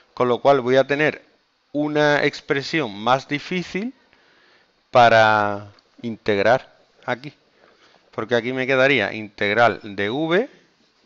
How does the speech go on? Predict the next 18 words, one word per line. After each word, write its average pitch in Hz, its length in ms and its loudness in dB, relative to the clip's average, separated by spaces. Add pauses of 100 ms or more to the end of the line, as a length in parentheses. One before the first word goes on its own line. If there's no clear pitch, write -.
(1300)
diferencial 117 760 -4
de 110 100 -2
u. 82 160 -10 (3500)
Y 120 80 -6
me 110 160 -6
queda 117 380 4
esto, 170 540 0
que 123 100 -2
es 120 80 -4
más 123 200 -6
complicado 131 840 -2 (1000)
que 117 160 0
esto, - 460 -8
de 107 160 -4
lo 110 100 -2
que 113 80 -8
he 110 40 -6
partido. 110 520 -6